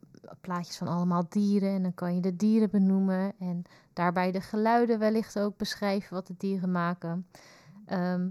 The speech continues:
en soms is het ook gewoon al goed dat je kijkt naar, eh, hoe,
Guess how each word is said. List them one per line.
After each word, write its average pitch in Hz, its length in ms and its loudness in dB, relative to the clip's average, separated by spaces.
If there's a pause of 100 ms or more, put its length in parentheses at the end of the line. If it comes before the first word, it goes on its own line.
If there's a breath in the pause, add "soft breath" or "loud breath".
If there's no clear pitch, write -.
(100)
en 202 140 -2
soms 240 260 0
is 233 100 -2
het 214 160 -8
ook 240 200 0
gewoon 226 320 2
al 208 140 2
goed - 420 -2
dat 196 200 -2
je 190 100 -4
kijkt 190 460 0
naar, 185 500 2
eh, 185 300 -2 (180)
hoe, 196 240 -4